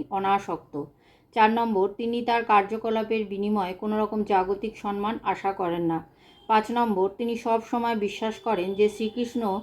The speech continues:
অবশ্যই তাকে কৃপা করবেন। ছ নম্বর, তিনি সর্বদাই বিশ্বস্তভাবে ভগবানের সেবা করতে অত্যন্ত উৎসুক।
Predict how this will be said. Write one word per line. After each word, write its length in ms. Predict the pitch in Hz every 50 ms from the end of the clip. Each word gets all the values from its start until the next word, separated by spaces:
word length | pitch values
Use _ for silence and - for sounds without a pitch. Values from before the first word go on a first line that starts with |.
| - - - - _ _ -
অবশ্যই 460 | - 202 202 220 240 240 - 269 254 254
তাকে 280 | 247 214 208 202 220 220
কৃপা 320 | 220 - 214 208 202 185
করবেন। 380 | 175 - 170 170 160 180 175 185 170 - _ _ _ _ _ _ _ _
ছ 20 | - 226
নম্বর, 440 | 226 226 226 233 226 214 185 185 190
তিনি 240 | 190 - 226 226 226
সর্বদাই 520 | 220 - 220 214 214 226 226 226 233 226
বিশ্বস্তভাবে 760 | 220 208 202 202 - 233 226 226 - 233 214 214 214 208 214 214
ভগবানের 480 | 202 196 180 185 196 202 196 196 214 220
সেবা 320 | - - 202 190 190 185
করতে 300 | 185 196 190 190 - 233 240
অত্যন্ত 400 | 214 190 - - 190 185 180 220
উৎসুক। 460 | 226 220 180 - - - 165 151 147